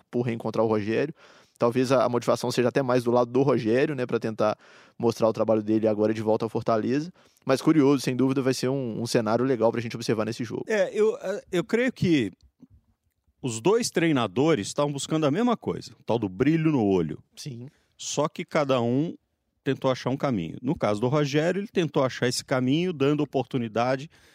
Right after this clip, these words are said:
Speaker 2: a quem não tinha oportunidade, ou quem tá chegando agora, e isso aí talvez tenha sido um pouco temerário, porque, né, na hora do desespero, você tentar fazer uma reformulação tão radical. O Abel também busca esse brilho no olho, mas ele tá buscando isso de uma outra forma.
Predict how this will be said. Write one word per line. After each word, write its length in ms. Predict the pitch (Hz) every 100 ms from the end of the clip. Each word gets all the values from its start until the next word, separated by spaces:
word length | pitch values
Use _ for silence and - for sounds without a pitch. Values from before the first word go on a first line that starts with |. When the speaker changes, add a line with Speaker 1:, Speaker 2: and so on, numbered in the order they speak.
| _ -
Speaker 2:
a 100 | 110
quem 180 | 127
não 140 | 117 120
tinha 180 | - 120
oportunidade, 960 | - 127 - 151 139 120 123 127 151 _ _ _ -
ou 440 | - 110 117 113 107
quem 180 | 117 104
tá 120 | 107
chegando 440 | - 107 107 120
agora, 680 | 139 101 113 139 131 104 104
e 380 | 113 120 127 -
isso 320 | - 101 - 113
aí 140 | 113
talvez 500 | - 110 110 135 -
tenha 160 | - 113
sido 180 | - 117
um 40 |
pouco 220 | - -
temerário, 500 | 143 156 170 175 160
porque, 640 | - - - 127 156 143 101
né, 140 | 127 - _ _ -
na 80 | 101
hora 160 | 113
do 160 | 110 110
desespero, 720 | 95 101 101 - 107 120 131
você 260 | 123 - 127
tentar 320 | 131 110 117
fazer 240 | - 113
uma 160 | 120 117
reformulação 640 | 117 123 117 110 - 123 - - - _ _
tão 120 | 123
radical. 560 | 127 135 131 - 92 - _ _ _ _ _ _
O 140 | 147 170
Abel 320 | 123 208 254
também 300 | 185 156 170
busca 320 | 139 151 147
esse 100 | -
brilho 240 | 117 127
no 100 | 123
olho, 220 | 110 104 98
mas 240 | 104 104
ele 120 | 123
tá 120 | -
buscando 420 | 127 123 - 135 135
isso 120 | -
de 60 |
uma 100 | 131
outra 200 | 135 147
forma. 400 | 147 123 104 87